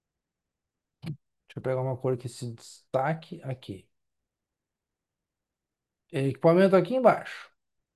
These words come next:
Segunda calibração, equipamento aqui fora. Opa!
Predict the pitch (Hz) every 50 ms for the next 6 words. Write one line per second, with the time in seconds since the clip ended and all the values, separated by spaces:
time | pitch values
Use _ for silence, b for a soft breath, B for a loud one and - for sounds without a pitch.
0 | _ b b b b b b b - - 151 147 143 175 208 208 202 185 185 185
1 | 175 170 165 156 160 156 160 - 190 202 233 254 262 - - _ _ _ _ _
2 | _ 143 131 - - 147 139 151 156 160 151 160 - 165 156 - - 139 113 107
3 | 90 95 120 156 202 233 247 247 233 240 - _ _ - 113 101 95 87 - -
4 | - - - - _